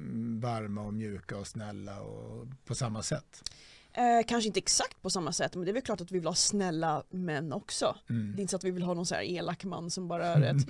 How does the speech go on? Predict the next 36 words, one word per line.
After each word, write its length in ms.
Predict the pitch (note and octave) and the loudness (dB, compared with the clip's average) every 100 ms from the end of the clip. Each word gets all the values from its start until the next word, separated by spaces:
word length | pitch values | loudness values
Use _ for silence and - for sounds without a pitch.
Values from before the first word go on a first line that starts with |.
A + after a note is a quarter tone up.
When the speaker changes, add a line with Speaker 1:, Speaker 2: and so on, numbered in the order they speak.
| - | 0
Speaker 1:
<laughs> 220 | - - - | -4 -6 -4
Speaker 2:
Men, 380 | G3 F#3 F3+ | -2 -2 -2
ehm, 580 | F3 E3+ E3+ E3+ E3 - G2 | -2 -2 -2 -6 -8 -6 -6
alltså, 300 | E3+ G3 E3+ - | -2 0 -2 -6
det 200 | - F#3+ | -10 -2
beror 240 | G3 A3 A3+ | 0 4 2
ju 60 | G#3 | 2
på 220 | A3+ A3 | 4 4
också, 300 | B3+ - E3 | 4 2 0
är 120 | - F3+ | 2 0
man 120 | F#3+ | -2
i 40 | |
förhållande 640 | E3+ F3+ F#3+ G3+ F3+ E3+ D#3+ | -4 -2 0 2 2 2 0
eller 140 | E3+ | 0
har 80 | E3+ | -4
man 120 | E3 | -6
precis 260 | - E3+ E3 | -6 -6 -6
börjat 220 | E3 - - | -8 -8 -6
dejta 300 | D3+ - D#3+ | -8 -6 -8
kanske? 340 | - - G3+ | -8 -8 -8
Speaker 1:
Mm. 480 | - A3 A#2 G#2+ G#2 - - | -6 -2 -2 -2 -6 -12 -16
Speaker 2:
Ehm, 460 | F3 F3 B2+ G2 | -12 -10 -10 -10
så 140 | - F#3 | -8 -8
att 220 | - - | -8 -10
det, 440 | F3+ F3+ E3+ E3 D3+ | -4 -2 -2 -2 -2
men 80 | F#3 | 0
det 60 | |
är 20 | G3 | 2
väl 100 | A3 | 2
klart 140 | A#3 | 0
att 80 | F#3 | 0
man 100 | F#3+ | -2
ska 140 | - | -2
ha 40 | F3 | -4
en 80 | |
snäll 720 | E3+ - - G3 E3 D#3 E3 | -2 0 0 2 2 0 -2